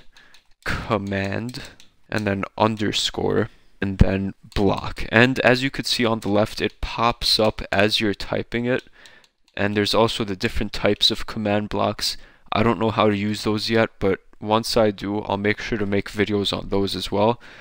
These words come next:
But that's how you ask for all of these blocks. Once that's ready, you type in enter, and boom, there's your command block. So how do you make a teleporter with this? Well, first you have to put it down,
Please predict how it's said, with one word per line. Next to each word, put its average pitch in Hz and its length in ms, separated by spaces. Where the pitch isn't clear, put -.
But - 140
that's 104 260
how 123 100
you 110 160
ask 101 300
for - 180
all 101 240
of 95 140
these 95 220
blocks. - 640
Once 117 340
that's 113 380
ready, 120 480
you 107 140
type - 400
in 104 280
enter, 135 560
and 107 200
boom, 104 320
there's 104 340
your 101 220
command 95 480
block. - 360
So 107 240
how 123 200
do 127 60
you 131 60
make 120 200
a 98 60
teleporter 82 640
with - 240
this? - 340
Well, 104 320
first - 460
you 123 80
have 117 180
to - 80
put - 240
it - 140
down, 98 380